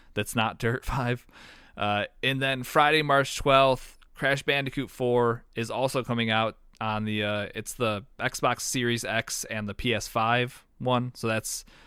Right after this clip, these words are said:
four K sixty, faster load times.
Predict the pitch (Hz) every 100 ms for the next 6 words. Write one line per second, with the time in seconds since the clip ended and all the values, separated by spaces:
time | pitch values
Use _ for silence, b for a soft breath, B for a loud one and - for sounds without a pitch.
0 | b b - 135 120 131 120 - 120 -
1 | - 110 107 107 - b b - 117 110
2 | - 110 107 104 104 101 98 98 101 104
3 | -